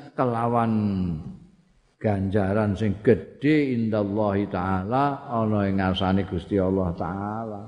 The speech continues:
Jadi ini bukan persoalan dunya tok. Mungkin kalau di barat yang persoalannya persoalan dunya tok ini. Nah, ini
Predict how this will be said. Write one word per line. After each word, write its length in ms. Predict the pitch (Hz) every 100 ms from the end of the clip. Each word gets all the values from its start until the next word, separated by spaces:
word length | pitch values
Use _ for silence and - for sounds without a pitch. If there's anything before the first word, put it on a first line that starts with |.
| 120
Jadi 320 | 110 139 202
ini 80 | 240
bukan 320 | 208 160 139
persoalan 400 | 135 139 135 139
dunya 320 | 127 131 135 143 170 -
tok. 400 | 156 147 147 147 - - - _ _ _ _ _ _ _ _ _ _ _
Mungkin 320 | 113 135 196
kalau 160 | 156 147
di 160 | 120 110
barat 320 | 101 120 196 131
yang 160 | 117
persoalannya 480 | 123 113 117 117 147
persoalan 460 | 160 107 117 113 110
dunya 400 | 101 107 113 107 -
tok 140 | 123 78
ini. 220 | 92 87 76 - _ _ _ _ _ _
Nah, 80 | -
ini 240 | 120 175